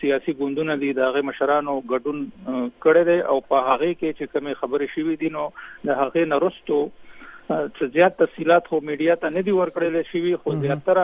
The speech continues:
Speaker 1: په هغې کې چې کوم د خپلو، ا، سرچینو له خولې مطبوعات کومې خبرې ورکوي، نو په هغې کې همدغه زیاتره یو ځل بیا د، م، جمعیت علما اسلام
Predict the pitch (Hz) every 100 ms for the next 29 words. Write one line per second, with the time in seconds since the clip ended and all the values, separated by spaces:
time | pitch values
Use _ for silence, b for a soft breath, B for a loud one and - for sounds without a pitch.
0 | 175 151 151 - 151 143 151 147 143 135
1 | - - 147 147 139 127 127 123 120 123
2 | 139 - - 170 170 151 - 139 143 131
3 | 135 123 135 147 151 160 147 135 127 147
4 | 135 127 - 143 151 170 B B B 151
5 | 147 139 131 165 160 160 127 135 143 165
6 | 160 123 131 - 175 170 147 - B B
7 | B - 143 139 160 156 127 180 175 156
8 | - - 135 139 135 131 135 - 131 139
9 | 139 139 135 139 135 135 - 147 - 147
10 | 165 175 156 147 143 139 - 147 160